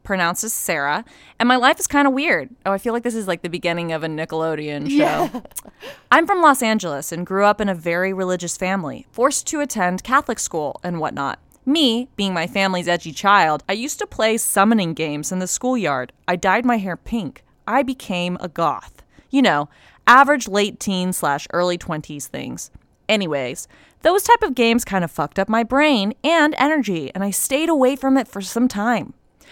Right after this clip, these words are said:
Speaker 1: My haunted story is about one of my little sister's rooms, which was my mom and dad's old room. The room is right beside my room. My closet's wall is built right up against their walls. The weird things started happening last year,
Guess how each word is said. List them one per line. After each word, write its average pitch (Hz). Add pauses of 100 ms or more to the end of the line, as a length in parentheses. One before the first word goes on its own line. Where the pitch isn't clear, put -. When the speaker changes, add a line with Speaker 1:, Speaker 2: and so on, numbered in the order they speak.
(160)
Speaker 1:
My 220
haunted 247
story 170
is 175
about 156
one 175
of 262
my 294
little 240
sister's 170
rooms, 160
which 175
was 180
my 170 (400)
mom 156 (240)
and 202
dad's 151 (200)
old 170
room. - (520)
The 220
room 262
is 311
right 196
beside 160
my 190
room. 160 (340)
My 175
closet's 233
wall 180
is 170
built 262
right 220
up 269
against 240
their 214
walls. 196
The 220
weird 277
things 240
started 185
happening 170
last 165
year, 190